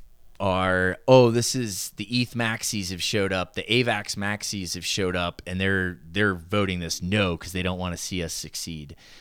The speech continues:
Um, this is, the bots are just coming here. The bots are on Twitter, and they're voting no.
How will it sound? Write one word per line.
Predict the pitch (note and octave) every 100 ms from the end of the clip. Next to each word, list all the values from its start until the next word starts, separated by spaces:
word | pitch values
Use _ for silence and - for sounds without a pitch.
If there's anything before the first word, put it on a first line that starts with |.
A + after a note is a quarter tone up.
| - - -
Um, | G2+ G2 F2 E2+
this | F#2+ D3 A#2+
is, | G#2+
the | A2+ A2
bots | G2+ C3 D3+ -
are | G#2+
just | F#2 G#2+ -
coming | - A#2+ A#2
here. | G#2+ C#3+ B2 G2
The | F2+
bots | G#2+ C3+ -
are |
on | G2+
Twitter, | G2+ - D#3 G2 F2+ - - -
and | F#2
they're | A#2 D3
voting | B2 G#2+ F2+ E2
no. | D#2+ C2 -